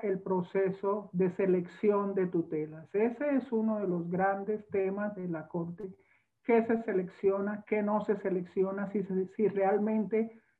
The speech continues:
se seleccionan los casos que son o se dejan muchos sin seleccionar. Y,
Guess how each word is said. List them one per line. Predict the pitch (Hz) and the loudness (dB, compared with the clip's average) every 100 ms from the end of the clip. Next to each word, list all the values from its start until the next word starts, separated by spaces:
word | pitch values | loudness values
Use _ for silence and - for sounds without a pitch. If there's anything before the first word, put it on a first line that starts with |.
| _ | _
se | 214 196 | -2 0
seleccionan | 208 - 185 175 - 214 214 214 208 | -4 -4 -4 -4 2 2 4 0 2
los | 185 180 | 0 0
casos | 196 190 220 214 | 0 0 0 -2
que | 185 | -2
son | 180 202 214 | 0 0 4
o | 220 | 2
se | 220 196 | 2 2
dejan | 196 190 214 208 | 2 2 0 -4
muchos | 196 220 - 220 208 | -2 0 0 0 0
sin | 208 185 | -2 -2
seleccionar. | 185 185 180 - 170 180 202 208 - _ _ _ _ - | -2 -4 -4 -6 -2 0 0 -2 -8 _ _ _ _ 0
Y, | 254 269 311 302 | 4 6 4 -2